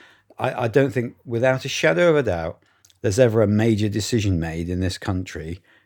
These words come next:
in politics and in business, actually, and I had some experience in this, where at some point around the table, somebody doesn't say, "What will the Daily Mail make of this?"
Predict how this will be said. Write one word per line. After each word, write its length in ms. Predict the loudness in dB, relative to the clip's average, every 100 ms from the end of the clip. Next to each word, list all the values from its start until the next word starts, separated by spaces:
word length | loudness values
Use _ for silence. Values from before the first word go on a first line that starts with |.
| _
in 160 | -4 -2
politics 580 | -2 -2 -2 -4 -8 -8
and 240 | -4 0 2
in 120 | 2
business, 380 | 2 0 -2 -6
actually, 580 | -8 -10 -14 -12 -14 -16 _ _ _ _ _ _
and 220 | -6 -4
I 80 | -2
had 140 | -2
some 140 | -2
experience 520 | -4 -4 -2 -2 -2 -8
in 140 | -12
this, 340 | -14 -14 -16 _ _ _ _ -20 _
where 260 | -4 -2 -2
at 100 | 0
some 260 | 2 2
point 420 | 2 0 0 -2 -10
around 300 | -4 0 2
the 80 | 2
table, 320 | 2 -2 -2
somebody 460 | -4 0 2 2 2
doesn't 300 | 0 -2 -4
say, 340 | -4 -4 -6 -10 _ _
"What 340 | -2 -2 -4
will 120 | -2 0
the 140 | 2
Daily 360 | 2 0 0 0
Mail 320 | 0 -2 -4
make 320 | -4 -8 -10
of 140 | -14
this?" 400 | -14 -14 -14 -16